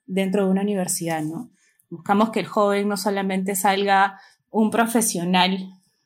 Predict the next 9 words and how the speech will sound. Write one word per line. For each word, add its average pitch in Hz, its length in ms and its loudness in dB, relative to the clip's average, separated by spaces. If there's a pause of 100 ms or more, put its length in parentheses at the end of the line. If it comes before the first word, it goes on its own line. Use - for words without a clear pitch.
(180)
eh, 175 360 -4
en 175 160 -4
el 180 160 2
área 190 320 2
de, 185 180 2
de 185 140 2
conocimiento, 175 840 0
sino 180 400 -6
que 185 300 -4